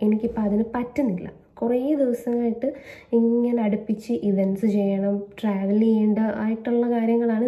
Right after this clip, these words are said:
വരുന്നത്. പക്ഷെ വീട്ടിലിരിക്കണം എന്ന് ഭയങ്കര ആഗ്രഹമുണ്ട്,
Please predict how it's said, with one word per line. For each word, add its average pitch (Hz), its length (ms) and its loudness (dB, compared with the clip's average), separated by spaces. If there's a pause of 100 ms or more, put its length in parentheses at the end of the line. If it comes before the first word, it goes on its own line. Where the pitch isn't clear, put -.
വരുന്നത്. 208 440 2 (600)
പക്ഷെ 254 320 -4
വീട്ടിലിരിക്കണം 247 720 -2 (140)
എന്ന് 262 160 0
ഭയങ്കര 233 320 2 (180)
ആഗ്രഹമുണ്ട്, 208 640 0